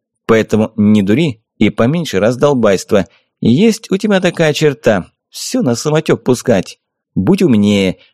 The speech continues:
будь осмотрительней, меньше говори, больше слушай. И действуй сразу, не жди, пока тебя в угол как крысу зажмут».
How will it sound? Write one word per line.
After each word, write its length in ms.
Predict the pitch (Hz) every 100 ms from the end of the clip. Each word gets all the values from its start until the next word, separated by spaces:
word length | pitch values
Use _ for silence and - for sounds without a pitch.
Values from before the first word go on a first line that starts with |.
| -
будь 220 | 113 117
осмотрительней, 1000 | 110 113 104 113 135 117 127 113 101 _ -
меньше 440 | 117 196 180 -
говори, 400 | 135 147 143 170
больше 380 | 135 185 196 151
слушай. 680 | - 135 135 - 117 110 _ _ -
И 160 | 107
действуй 500 | 90 90 139 - 117
сразу, 540 | - 131 143 107 92 _ _
не 260 | 101 117 127
жди, 220 | 131 202
пока 340 | - 117 147
тебя 240 | 127 117 123
в 80 | 156
угол 200 | 120 110
как 300 | 117 113 -
крысу 360 | 147 147 -
зажмут». 540 | 98 110 110 101 -